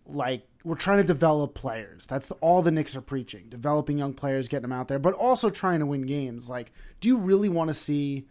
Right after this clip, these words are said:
Marcus Morris? I mean, how many minutes? I,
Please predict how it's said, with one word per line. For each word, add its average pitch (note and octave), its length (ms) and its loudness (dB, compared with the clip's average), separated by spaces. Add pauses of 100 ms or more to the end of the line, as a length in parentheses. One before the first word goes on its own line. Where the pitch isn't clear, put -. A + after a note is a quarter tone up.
(1200)
Marcus C3+ 460 -4
Morris? C3 760 -2 (880)
I B2+ 40 -8
mean, B2+ 100 -4
how C#3 180 -2
many D#3 160 2
minutes? C#3+ 840 -2 (1200)
I, G3 140 -2